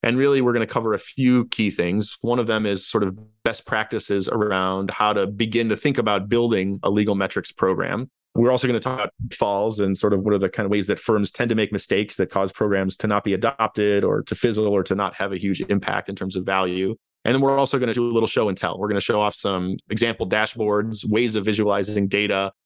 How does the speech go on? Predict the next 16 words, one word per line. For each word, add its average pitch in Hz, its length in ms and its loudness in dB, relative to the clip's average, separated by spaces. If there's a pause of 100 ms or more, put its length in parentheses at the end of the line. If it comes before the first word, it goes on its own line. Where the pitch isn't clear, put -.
(120)
and 104 120 2
some 110 160 0
cool 113 240 2
opportunities 113 600 0
in 98 80 0
the 87 40 -2
future. 95 340 2
And 98 80 -2
my 110 120 0
background 107 400 -2
in 98 80 -2
A 104 140 0
I 101 140 0
and 98 80 -4
machine 107 360 -2
learning, 104 380 0